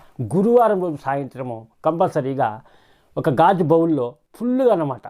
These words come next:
గాజు బౌల్లో కానీ మట్టి పాత్రలో కానీ ఫుల్గా, అంటే ఒక కొండలాగా వచ్చే విధంగా ఉప్పుని ఏర్పాటు చేసి, అందులో మీరు ఒక్క రూపాయి బిల్లుని దాంట్లో పెట్టి, మీరు ఏదైతే వంట చేస్తున్నారో అక్కడ ఈశాన్య మూల అని ఉంటుంది.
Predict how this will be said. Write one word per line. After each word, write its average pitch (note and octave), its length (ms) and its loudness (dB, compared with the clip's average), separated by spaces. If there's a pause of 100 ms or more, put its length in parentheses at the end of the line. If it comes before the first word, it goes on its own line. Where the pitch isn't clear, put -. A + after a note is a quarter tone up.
(240)
గాజు E3 240 2
బౌల్లో E3 180 4
కానీ F3+ 200 -2 (260)
మట్టి F3 260 -4
పాత్రలో D#3+ 260 -6
కానీ A2 220 -10
ఫుల్గా, B3 320 2 (200)
అంటే D#3+ 180 -2 (200)
ఒక D3+ 100 -6 (100)
కొండలాగా G#3 480 4 (140)
వచ్చే E3 280 -6
విధంగా D#3 300 -2 (320)
ఉప్పుని G3+ 320 -2
ఏర్పాటు D3 360 -2
చేసి, C3+ 260 -4 (440)
అందులో A3 340 4 (120)
మీరు G3+ 220 2
ఒక్క - 200 -8 (120)
రూపాయి F3 340 -2
బిల్లుని C3+ 340 -10 (320)
దాంట్లో A#2 280 -10
పెట్టి, G3 260 2 (520)
మీరు F#3 240 4 (460)
ఏదైతే G#3 360 2 (120)
వంట E3+ 160 -2 (140)
చేస్తున్నారో D3+ 500 -2 (140)
అక్కడ F#3 200 0 (220)
ఈశాన్య A3 420 0
మూల D#3 220 0
అని E3+ 120 0
ఉంటుంది. A2 240 -10